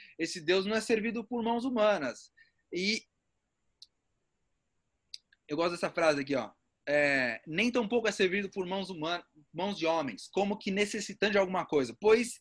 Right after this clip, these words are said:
ele mesmo é quem dá todos a vida, respiração e todas as coisas.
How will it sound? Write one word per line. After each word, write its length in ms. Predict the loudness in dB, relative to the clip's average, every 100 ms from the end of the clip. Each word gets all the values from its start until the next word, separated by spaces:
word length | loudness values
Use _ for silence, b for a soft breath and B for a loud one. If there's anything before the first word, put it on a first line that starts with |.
| 2
ele 320 | 4 6 4
mesmo 460 | 6 6 6 0 b b b
é 80 | -2
quem 220 | 2 4
dá 260 | 6 6 4 -6 _ _
todos 400 | 6 6 6 4
a 100 | 4
vida, 440 | 4 2 2 0 b b b _
respiração 1120 | 0 0 0 4 6 4 4 4 6 4 -2 _ _ _ _ _ _ -14
e 100 | -12
todas 340 | 4 6 6
as 140 | 2 0
coisas. 580 | 2 4 2 -4 -12